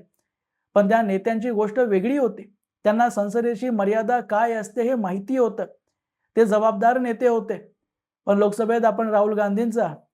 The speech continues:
विरोधी नेता झाल्यापासून व्यवहार पाहतोय आणि त्यांच्यासारखेच प्रभावी नेते महाराष्ट्र काँग्रेसमध्ये सुद्धा भरलेत, जे मुद्द्यांवर नाही तर फडणवीसांच्या जातीवर व शरीरावर टिप्पणी करतात. मग यांच्यासोबत राज्याचा गाडा हाकण्यापेक्षा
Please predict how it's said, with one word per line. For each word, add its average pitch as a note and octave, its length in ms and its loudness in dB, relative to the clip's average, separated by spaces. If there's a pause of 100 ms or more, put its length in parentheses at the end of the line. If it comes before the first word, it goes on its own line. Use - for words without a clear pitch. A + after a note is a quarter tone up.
विरोधी A3+ 380 2
नेता G#3+ 360 0
झाल्यापासून G#3+ 680 -2
व्यवहार G3+ 400 0
पाहतोय F3+ 480 -2 (500)
आणि G3+ 120 0
त्यांच्यासारखेच A3+ 880 -2
प्रभावी A#3 440 -2
नेते G#3+ 360 -2 (360)
महाराष्ट्र A3+ 520 0
काँग्रेसमध्ये A3 640 0
सुद्धा G#3 280 0
भरलेत, F#3+ 360 -2 (600)
जे G3+ 100 4
मुद्द्यांवर A#3 560 0
नाही A3 320 -4 (260)
तर G#3+ 60 0
फडणवीसांच्या A3 800 0
जातीवर G3 520 -2 (180)
व A3 140 -2
शरीरावर B3 520 2
टिप्पणी G#3+ 320 -2
करतात. F3 340 -2 (240)
मग G3 140 2
यांच्यासोबत A3 680 2
राज्याचा A3+ 540 0 (100)
गाडा G#3 280 2
हाकण्यापेक्षा G#3 760 -4